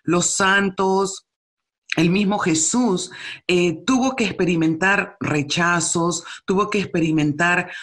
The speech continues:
muchas situaciones difíciles en relación, en, en sí, en torno a él, pero decidía siempre amar, perdonar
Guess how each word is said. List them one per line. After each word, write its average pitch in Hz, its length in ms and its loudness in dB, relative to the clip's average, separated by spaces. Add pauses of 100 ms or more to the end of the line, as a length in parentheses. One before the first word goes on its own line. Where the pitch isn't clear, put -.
(120)
muchas 254 400 0
situaciones 190 720 -2
difíciles 135 1080 -2 (320)
en 160 300 2
relación, 180 1120 2
en, 147 420 2 (240)
en 180 180 2
sí, - 460 0
en 156 260 0
torno 185 520 2
a 139 120 2
él, 175 380 0 (300)
pero 202 240 2
decidía 208 640 2
siempre 233 680 0
amar, 175 580 0
perdonar 160 680 0